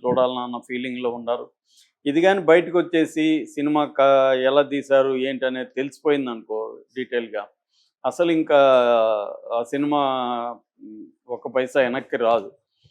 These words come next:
యా, already దాని మీద నెగటివ్ ఉంది. థియేటర్లకు బాగా రిలీజ్ అయ్యి థియేటర్లో జనం వచ్చి, ఆ, ఎందుకంటే ప్రభాస్ ఉన్నాడు కాబట్టి కొంతవరకు కాపాడుతాడన్న హోప్‌తో వాళ్ళు ఉన్నారు. So ప్రభాస్ ఫ్యాన్స్ కూడా,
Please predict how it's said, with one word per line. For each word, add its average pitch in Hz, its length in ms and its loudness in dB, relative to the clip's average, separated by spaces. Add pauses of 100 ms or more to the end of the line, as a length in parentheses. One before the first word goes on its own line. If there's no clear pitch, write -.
(300)
యా, 123 640 0
already 151 440 2
దాని 127 220 -2
మీద 147 160 -2
నెగటివ్ 139 420 0
ఉంది. 101 340 -12 (240)
థియేటర్లకు 139 560 -2
బాగా 131 300 2
రిలీజ్ 131 340 -2
అయ్యి 131 380 -4 (440)
థియేటర్లో 135 640 0
జనం 127 260 -2
వచ్చి, 127 480 -8 (340)
ఆ, 110 360 -6 (100)
ఎందుకంటే 135 420 -4
ప్రభాస్ 139 520 2
ఉన్నాడు 131 260 -4
కాబట్టి 127 340 -4
కొంతవరకు 135 480 -2
కాపాడుతాడన్న 123 1040 -2
హోప్‌తో 151 420 4
వాళ్ళు 123 200 2
ఉన్నారు. 113 320 -8 (760)
So 139 80 -2
ప్రభాస్ 139 400 4
ఫ్యాన్స్ 143 380 -2
కూడా, 165 480 4